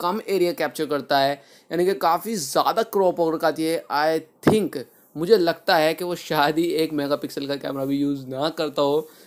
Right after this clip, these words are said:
ज़ीरो पॉइंट टू या वीजीए ज़ीरो पॉइंट थ्री का मेगापिक्सल यूज़ करता हो, सुपर स्लो मोशन को कैप्चर करने के लिए। काफ़ी बेकार क्वालिटी है,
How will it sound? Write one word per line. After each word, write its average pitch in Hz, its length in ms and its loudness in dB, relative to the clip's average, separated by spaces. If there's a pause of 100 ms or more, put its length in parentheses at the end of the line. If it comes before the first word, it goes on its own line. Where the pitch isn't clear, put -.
(140)
ज़ीरो 156 280 4
पॉइंट 151 300 2
टू 156 80 0
या 151 140 2
वीजीए 143 640 -2
ज़ीरो 135 320 -4
पॉइंट 135 320 -2
थ्री 139 160 -4
का 139 100 -4
मेगापिक्सल 131 480 -6
यूज़ 135 340 -6
करता 135 300 -4
हो, 135 300 0 (260)
सुपर 160 400 -2
स्लो 151 240 -4
मोशन 135 300 -4
को 135 120 -4
कैप्चर 135 440 -4
करने 135 380 -2
के 151 100 -8
लिए। 143 240 -2
काफ़ी 143 480 -8
बेकार 131 580 0
क्वालिटी 143 540 0
है, 147 240 -2